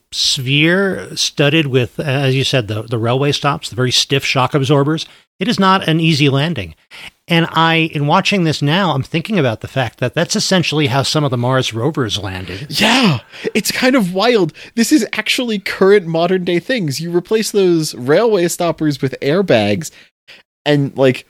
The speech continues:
Speaker 2: we're dropping, we're dropping, uh, machinery onto, onto other planets using this exact same method. It's wild.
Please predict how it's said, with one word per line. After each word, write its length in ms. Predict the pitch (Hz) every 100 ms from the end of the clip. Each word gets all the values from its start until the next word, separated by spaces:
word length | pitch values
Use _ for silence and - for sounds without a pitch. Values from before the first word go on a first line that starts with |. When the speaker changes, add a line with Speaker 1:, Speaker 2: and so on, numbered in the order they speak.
| -
Speaker 2:
we're 160 | 139 269
dropping, 960 | 208 190 202 - 294 - 196 156 151 - 254
we're 100 | 339
dropping, 640 | 269 165 175 - 180 165
uh, 300 | 160 156 160
machinery 600 | 156 156 - 233 214 156
onto, 340 | 139 156 - 151 _ - 147
onto 360 | 175 - 165 151 - _ _ _ -
other 200 | 156 156
planets 540 | - 165 214 131 - - - - _ -
using 400 | 160 240 294 285
this 160 | 311
exact 480 | 349 - - 320 -
same 340 | - 392 311 311
method. 460 | 370 - 131 69 -
It's 200 | 190 269
wild. 680 | 277 302 359 120 85 131